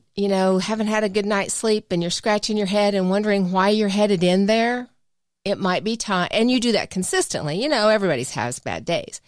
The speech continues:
But if that's consistent, maybe you want to reevaluate that and listen for guidance and what part of that isn't working for you, what part of that job is not.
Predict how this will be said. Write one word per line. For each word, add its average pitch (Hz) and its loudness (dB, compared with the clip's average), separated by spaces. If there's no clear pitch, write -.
But 254 2
if 285 -2
that's - 0
consistent, 262 -6
maybe 240 -2
you 285 0
want 277 -2
to 285 -6
reevaluate 240 -2
that 87 -10
and 247 2
listen 254 0
for 196 -4
guidance 196 -4
and 190 0
what 240 0
part 254 2
of 220 2
that 196 2
isn't 190 -2
working 208 -2
for 165 -10
you, 139 -8
what 196 0
part 220 0
of 208 -2
that 180 -4
job 190 -4
is 175 -6
not. 208 -6